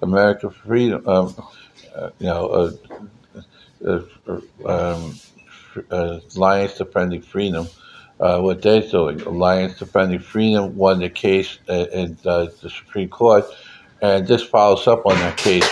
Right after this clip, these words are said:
with the, uh, cr-, the Christian, uh, computer graphic designer. So this follows that up, and it's gonna be all over the country.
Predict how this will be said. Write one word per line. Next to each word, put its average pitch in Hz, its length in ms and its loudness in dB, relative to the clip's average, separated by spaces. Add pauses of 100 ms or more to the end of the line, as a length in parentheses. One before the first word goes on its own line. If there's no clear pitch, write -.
with 87 160 0
the, 90 240 0
uh, 92 120 6 (520)
cr-, - 200 -18
the 90 300 0
Christian, 92 760 -2
uh, 87 240 0 (140)
computer 104 500 0
graphic 92 440 -2
designer. 92 520 2 (260)
So 92 380 4 (280)
this 117 140 2
follows 104 460 4
that 98 180 6
up, 101 240 4
and 101 240 2
it's 113 140 -10
gonna 131 200 4
be 127 120 4
all 113 180 6
over 107 240 4
the 90 100 -8
country. 98 460 -2